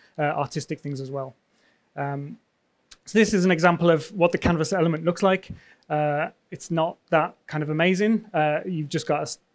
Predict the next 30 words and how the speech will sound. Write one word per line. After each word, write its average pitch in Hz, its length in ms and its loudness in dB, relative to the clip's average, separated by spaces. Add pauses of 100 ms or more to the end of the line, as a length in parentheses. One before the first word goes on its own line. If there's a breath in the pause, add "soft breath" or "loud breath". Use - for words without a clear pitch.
(100)
start 165 340 2
tag 151 200 0
and 151 80 -2
end, 165 320 -4
end 160 180 -2
tag. 160 380 0 (360 soft breath)
Uh, 147 100 -2
you 143 120 0
can 156 140 -4
stick 147 200 -4
an 156 80 -2
I 151 120 0
D, 180 240 0 (100)
I 156 140 -2
D 175 220 2
on 175 180 0
it. 185 180 -6 (300)
You 170 100 0
need 175 160 6
a 165 60 4
width 165 240 -2
and 143 80 -2
height 170 320 0
if - 120 -2
it's 165 160 -6
gonna 156 200 0
be 151 260 0
of 151 140 -4
any 147 160 -2
size, 170 560 -2